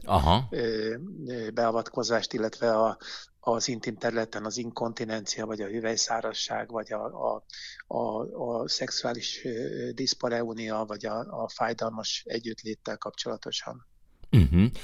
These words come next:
Speaker 1: Tehát, hogyha jól értem, akkor tulajdonképpen ugyanaz a kötőszövet, vagy nem ugyanaz, de hogy ugyanolyan jellegű kötőszövet van jelen az intim területeken, mint mondjuk a szájpadláson?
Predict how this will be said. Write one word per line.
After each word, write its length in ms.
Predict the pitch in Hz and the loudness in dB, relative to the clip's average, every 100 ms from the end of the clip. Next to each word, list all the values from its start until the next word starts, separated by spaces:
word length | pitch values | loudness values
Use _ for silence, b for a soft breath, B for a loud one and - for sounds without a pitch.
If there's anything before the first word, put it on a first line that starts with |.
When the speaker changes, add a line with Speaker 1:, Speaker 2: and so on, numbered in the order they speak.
| B B | B B
Speaker 1:
Tehát, 180 | 87 - | 2 4
hogyha 140 | 85 | 4
jól 240 | 82 120 | 6 6
értem, 500 | 120 82 - 87 110 - | 4 2 2 4 4 2
akkor 300 | - - 82 | -4 -2 -4
tulajdonképpen 600 | 85 90 85 82 - 87 | 2 4 4 0 -2 -2
ugyanaz 460 | 98 98 92 82 | 2 4 4 4
a 180 | 85 82 B B B - | 4 2 B B B -10
kötőszövet, 800 | - 110 101 95 82 - 80 80 - | 4 6 8 6 4 4 4 2 0
vagy 120 | - | -4
nem 200 | 82 87 - | 0 -2 -2
ugyanaz, 500 | - 78 82 80 78 | 0 4 6 6 4
de 100 | 78 | 4
hogy 240 | 69 80 | 4 2
ugyanolyan 460 | 95 98 87 85 80 | 4 6 8 8 8
jellegű 640 | 78 85 78 80 78 78 80 B B B | 8 6 6 4 0 2 2 B B B
kötőszövet 640 | - 90 90 78 87 82 - | 6 8 8 6 6 6 6
van 300 | 82 82 76 | 6 6 4
jelen 320 | 80 80 78 | 2 4 4
az 120 | 73 | 4
intim 280 | 80 80 90 | 4 4 4
területeken, 540 | 90 82 82 - - 85 | 4 4 4 2 4 4
mint 160 | 80 | 4
mondjuk 220 | 82 80 | 4 2
a 60 | 78 | 2
szájpadláson? 1080 | - 69 67 - 78 104 123 - - 57 | 0 -4 -4 -4 -2 -2 -2 -2 -4 -4